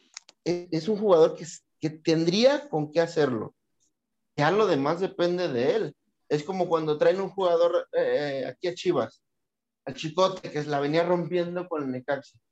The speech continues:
Lo traen a Chivas y te lo traes porque dices, "El chavo trae".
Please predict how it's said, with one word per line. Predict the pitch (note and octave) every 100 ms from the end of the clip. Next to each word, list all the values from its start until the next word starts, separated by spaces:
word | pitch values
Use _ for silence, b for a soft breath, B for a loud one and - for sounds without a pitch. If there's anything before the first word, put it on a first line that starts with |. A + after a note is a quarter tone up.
| _
Lo | C#3 C#3
traen | E3+ G3+
a | F#3+
Chivas | G3+ G3 - - _ _ -
y | D#3
te | D#3+
lo | D3 D3+
traes | D3 F3 - -
porque | - D#3+
dices, | F3+ F3 C3 - _ _ _
"El | A2 A2+
chavo | - C#3 F3+ F#3
trae". | C3 B2+ A2+